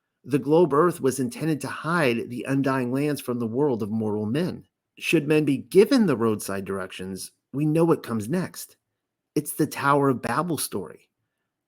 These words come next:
They will attempt to murder the king and claim immortality is their own. We have already seen the episode play out in Psalm forty-eight, when a confederacy of kings led by a fleet of ships from Tarshish attempt to invade and attack the king of Zion in the uttermost north.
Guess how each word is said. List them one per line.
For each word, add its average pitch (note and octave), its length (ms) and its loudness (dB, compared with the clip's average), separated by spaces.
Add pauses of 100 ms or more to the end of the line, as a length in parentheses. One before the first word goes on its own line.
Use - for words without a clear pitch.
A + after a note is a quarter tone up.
(120)
They B2 220 2
will G3 180 6
attempt C#3 340 2
to B2+ 60 -2
murder B2 480 4
the A#2 140 -2
king D3+ 320 -2
and G#2+ 140 -2
claim C3 400 -2
immortality C#3 800 0
is G2+ 100 -4
their G#2+ 160 -2
own. E3 260 -6 (360)
We D#3+ 100 2
have D#3+ 140 2
already D#3 220 2
seen G#3+ 360 0
the F3 120 2
episode B2 380 -2
play A#2 200 -2
out A#2+ 120 0
in C3 80 -2
Psalm A#2 320 -4
forty-eight, A#2+ 800 -6 (280)
when C3 160 0
a C3+ 40 0
confederacy D3 720 2
of - 100 -4
kings E3+ 400 0
led C3+ 300 0
by C#3 140 2
a A#2 80 2
fleet D3 280 -2
of C3 140 0
ships - 460 -2 (120)
from D3+ 300 2 (140)
Tarshish - 640 -4 (380)
attempt E3 340 0
to D3+ 120 2
invade B2+ 360 2
and C3+ 140 2
attack A#2+ 360 -6
the C3 100 -8
king A#2+ 320 -6
of G#2+ 80 -6
Zion A2+ 580 0
in A2 80 -2
the A2+ 140 -4
uttermost A2 460 -2
north. C3+ 520 -4